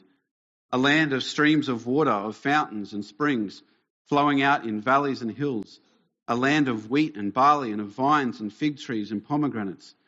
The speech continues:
a land of olive oil and honey, a land where you will eat food without shortage, in which you will not lack anything,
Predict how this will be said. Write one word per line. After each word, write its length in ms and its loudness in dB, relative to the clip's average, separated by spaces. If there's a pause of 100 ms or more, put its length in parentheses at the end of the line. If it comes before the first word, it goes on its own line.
(320)
a 80 -2
land 300 2
of 180 -4
olive 320 2
oil 240 0
and 120 -2
honey, 400 -4 (720)
a 80 -2
land 340 2
where 140 2
you 160 2
will 160 -2
eat 200 2
food 360 2
without 360 0
shortage, 680 -6 (680)
in 120 4
which 200 2
you 80 2
will 120 4
not 260 6
lack 300 0 (100)
anything, 640 -2